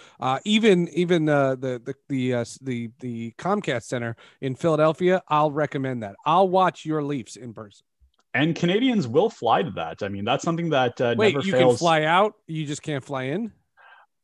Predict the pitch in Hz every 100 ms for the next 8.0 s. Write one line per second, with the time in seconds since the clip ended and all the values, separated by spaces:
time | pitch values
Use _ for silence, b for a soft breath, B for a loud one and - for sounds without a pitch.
0 | - 135 180 214 262 240 - 156 165 196
1 | 185 - - 170 185 156 110 104 87 -
2 | - 101 95 98 87 117 139 135 151 135
3 | - 170 156 131 139 135 127 117 113 -
4 | - 123 123 120 - 110 107 98 - 104
5 | 104 101 98 95 120 - 117 127 117 120
6 | 110 113 101 98 113 117 - 147 - 127
7 | 127 120 - 139 113 113 110 101 104